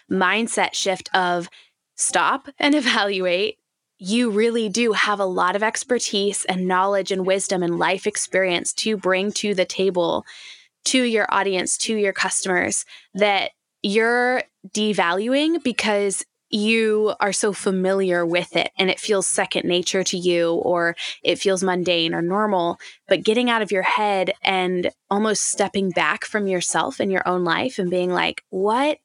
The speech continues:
am I really good at? What have I really, you know, nailed down in my business, in my life that I feel other people might be struggling with?"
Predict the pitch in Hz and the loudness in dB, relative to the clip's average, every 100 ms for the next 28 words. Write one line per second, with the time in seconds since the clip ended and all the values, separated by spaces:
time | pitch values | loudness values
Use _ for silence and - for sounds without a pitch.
0 | _ 220 208 185 190 208 220 226 220 _ | _ -2 0 0 0 0 0 -2 -4 _
1 | _ _ _ 208 190 226 233 240 247 247 | _ _ _ -4 0 2 2 2 2 0
2 | - 175 190 175 160 - 202 226 233 262 | -4 -2 0 2 0 -2 0 0 0 0
3 | 254 240 240 - 208 208 220 226 - _ | 0 0 -2 -2 0 2 2 0 -4 _
4 | - 196 180 175 - _ - 202 214 220 | -4 0 0 -2 -6 _ -4 0 2 0
5 | 196 190 180 175 175 - - - - 185 | 0 0 2 0 -2 -6 -18 -18 -4 0
6 | 185 175 302 294 285 262 - 180 175 190 | 0 2 2 2 2 0 -2 -2 -2 0
7 | 226 233 240 - - 185 - 180 196 - | 0 0 -2 -4 0 0 2 0 0 -4
8 | - 196 185 180 - 185 190 - 190 180 | -2 0 2 0 0 0 -2 -2 -2 0
9 | 180 175 185 175 - 180 175 - - | 0 -2 -2 -4 -2 -2 -2 -2 -4